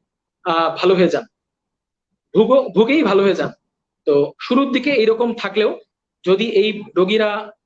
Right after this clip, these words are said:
ট্রিটমেন্ট ঠিক মতো না পান, ধীরে ধীরে পারসিস্টেন্ট আর্থ্রাইটিস বা ক্রনিক আর্থ্রাইটিসে রূপ নেয়, মানে তখন এই ব্যথাটা আর ভালো হয় না, রোগীর ব্যথা চলতেই থাকে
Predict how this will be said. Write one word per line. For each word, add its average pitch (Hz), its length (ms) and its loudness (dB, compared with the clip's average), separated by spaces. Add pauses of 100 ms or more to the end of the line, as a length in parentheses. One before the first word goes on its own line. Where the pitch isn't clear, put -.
(100)
ট্রিটমেন্ট 226 460 -4
ঠিক 214 160 -2
মতো 214 160 0
না 175 200 0
পান, 170 300 -4 (600)
ধীরে 220 200 4
ধীরে 240 360 0 (480)
পারসিস্টেন্ট 233 540 -2
আর্থ্রাইটিস 180 480 -2
বা 160 320 -2
ক্রনিক 240 280 0
আর্থ্রাইটিসে 220 640 -2 (220)
রূপ 180 160 0
নেয়, 143 220 -4 (300)
মানে 185 200 -2
তখন 247 440 2
এই 202 140 4
ব্যথাটা 202 320 0
আর 214 80 0
ভালো 175 240 2
হয় 175 160 -2
না, 139 120 -10 (400)
রোগীর 202 240 2
ব্যথা 226 240 0
চলতেই 220 400 2
থাকে 170 280 -8